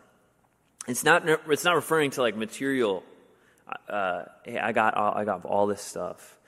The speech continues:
I have this, this financial blessing. I have this, this, like, relational blessing with these people, like, good, good friends." Whatever it is, you know, the status or standing or power. But when the Bible talks about being,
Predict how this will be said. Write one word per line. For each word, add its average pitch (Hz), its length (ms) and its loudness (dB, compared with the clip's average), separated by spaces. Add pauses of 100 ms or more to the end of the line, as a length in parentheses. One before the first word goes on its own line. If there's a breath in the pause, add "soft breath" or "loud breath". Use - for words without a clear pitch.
(240 soft breath)
I - 60 -16
have 104 200 -4
this, 101 360 -6
this 95 240 -12
financial 92 840 -8
blessing. 87 560 -10
I 87 60 -16
have 87 180 -12
this, 87 260 -14 (400 soft breath)
this, - 280 -10
like, 87 180 -10
relational 87 680 -12
blessing 87 600 -12
with 87 140 -14
these 90 220 -16
people, 95 340 -10
like, 87 160 -10
good, 90 180 -10 (100)
good 87 160 -14
friends." 85 440 -12
Whatever 190 280 12
it 156 80 8
is, 113 220 8
you 113 60 0
know, 113 80 4
the 107 100 2
status 101 720 4
or 95 60 -8
standing 92 500 -8
or 87 60 -8
power. 82 580 -6 (1200 soft breath)
But 147 360 4
when 180 160 4
the 247 80 8
Bible 208 200 10
talks 165 280 4
about 131 240 4
being, 143 480 0